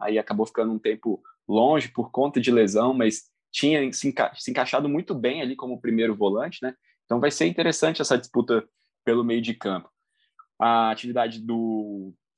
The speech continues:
o jogo treino do Vila, ao contrário do Atlético e do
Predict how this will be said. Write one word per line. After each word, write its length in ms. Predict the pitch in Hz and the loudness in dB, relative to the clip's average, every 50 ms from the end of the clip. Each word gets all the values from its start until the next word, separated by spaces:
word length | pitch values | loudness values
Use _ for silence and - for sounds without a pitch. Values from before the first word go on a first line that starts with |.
| - - - | -20 -18 -12
o 120 | 95 101 101 | -10 -8 -2
jogo 220 | 123 123 135 127 | -2 -2 -2 -2
treino 360 | - - 131 135 143 139 127 | 0 2 2 2 4 2 0
do 140 | 113 113 113 | 0 -2 -2
Vila, 260 | 98 101 104 101 104 | -2 0 0 0 0
ao 60 | 104 | -2
contrário 480 | - - 120 110 - 117 110 110 107 101 | -4 -6 -8 -6 -4 -2 -2 -2 -2 -2
do 100 | 104 110 | -2 -4
Atlético 600 | 107 - - 107 101 98 98 - - - - - - | -4 -4 -4 -6 -6 -6 -6 -10 -12 -16 -16 -6 -2
e 80 | 117 110 | -2 0
do 720 | 107 110 110 110 107 104 104 101 98 95 92 87 87 87 | 4 6 6 6 6 6 4 4 4 2 0 -2 -4 -8